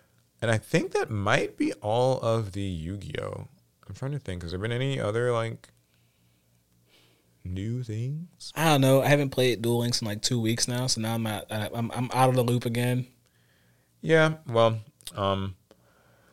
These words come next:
Speaker 1: cool. Now we can talk about other things.
Speaker 2: Yay!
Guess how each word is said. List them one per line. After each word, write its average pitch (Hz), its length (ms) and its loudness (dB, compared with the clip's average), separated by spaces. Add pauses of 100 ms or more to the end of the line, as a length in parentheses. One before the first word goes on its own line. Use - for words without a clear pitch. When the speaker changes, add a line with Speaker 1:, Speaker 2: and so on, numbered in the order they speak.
(720)
Speaker 1:
cool. 156 260 12 (380)
Now 135 220 8
we 156 40 10
can 143 100 6
talk 131 160 12
about 131 120 12
other 135 160 10
things. 98 360 2 (140)
Speaker 2:
Yay! 175 1200 12